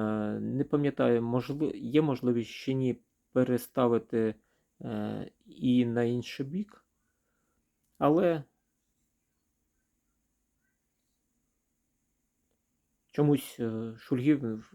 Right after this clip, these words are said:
не зовсім поважають. Е, я би був радий, якщо б, е, зробили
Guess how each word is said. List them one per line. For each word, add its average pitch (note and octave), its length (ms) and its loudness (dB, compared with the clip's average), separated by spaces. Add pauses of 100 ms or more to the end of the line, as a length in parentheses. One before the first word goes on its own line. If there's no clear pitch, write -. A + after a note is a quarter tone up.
не A#2+ 260 0
зовсім A#2 360 0
поважають. C#3+ 760 0 (420)
Е, A2+ 420 -2 (680)
я B2+ 300 2
би C#3+ 200 4
був C3+ 760 -2 (100)
радий, C#3 360 2
якщо A#2+ 340 -4
б, A#2 180 -8
е, A2 340 -2
зробили B2 680 2